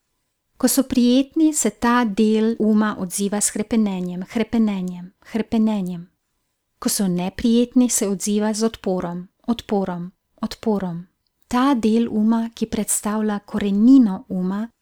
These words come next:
je postal ujetnik svojega vzorca obnašanja. Ves čas, dan in noč, reagira s hrepenenjem ali sovraštvom, hrepenenjem ali sovraštvom, hrepenenjem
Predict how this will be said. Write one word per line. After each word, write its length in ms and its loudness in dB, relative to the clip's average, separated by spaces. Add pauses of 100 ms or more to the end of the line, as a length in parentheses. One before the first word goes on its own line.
(180)
je 80 -2
postal 600 -2
ujetnik 720 -2
svojega 500 -6
vzorca 580 -2
obnašanja. 800 -4 (840)
Ves 320 0
čas, 640 -4
dan 420 0
in 80 6
noč, 400 -2 (260)
reagira 600 -2
s 160 -2
hrepenenjem 800 -2 (140)
ali 160 4
sovraštvom, 800 -4 (220)
hrepenenjem 880 -2 (180)
ali 200 0
sovraštvom, 800 -6 (120)
hrepenenjem 880 -2